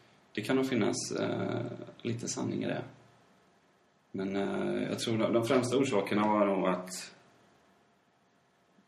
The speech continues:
att jag liksom inte riktigt, eh, jag trivdes med livet, eh, överlag. Det, det, det var det som gjorde att jag inte presterade så bra fotboll egentligen. Det, det gick ganska bra i början.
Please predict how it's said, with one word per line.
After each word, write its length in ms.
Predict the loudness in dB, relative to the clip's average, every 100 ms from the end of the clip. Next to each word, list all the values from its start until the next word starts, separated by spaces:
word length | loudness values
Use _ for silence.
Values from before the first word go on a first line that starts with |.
| _ _ _ _ _ _
att 200 | -4 0
jag 100 | 0
liksom 240 | 0 0
inte 160 | -2 -2
riktigt, 460 | -8 -8 -12 -12 -10
eh, 280 | -8 -8 -10 -14 -20 -20 _ _ _ _ _ _ _
jag 160 | -8 -6
trivdes 380 | 0 0 2 2
med 140 | 2
livet, 460 | 2 -2 -4 -8 -6
eh, 100 | -2 -2 -4 -4 -8 -4 0
överlag. 400 | 2 2 0 -4 -8 -20 -20 -20 _ _ _ _ _ _
Det, 180 | -2
det, 300 | 0 0 0
det 80 | 0
var 120 | 2 2
det 120 | 2
som 140 | 0
gjorde 200 | 0 0
att 80 | -4
jag 80 | -8
inte 240 | -10 -10 -10 -12 -16 -20 -20 -20 _ _ _ _ _ _ _ _ _
presterade 460 | -8 -6 -4 -4 -4
så 120 | -6
bra 440 | -6 -6 -6 -8 -8 -12
fotboll 440 | -14 -20 -16 -10
egentligen. 300 | -10 -10 -16 -20 -20 _ -4
Det, 160 | 0
det 60 | 2
gick 80 | 2
ganska 220 | 0 0
bra 120 | 2
i 40 | 2
början. 320 | 0 0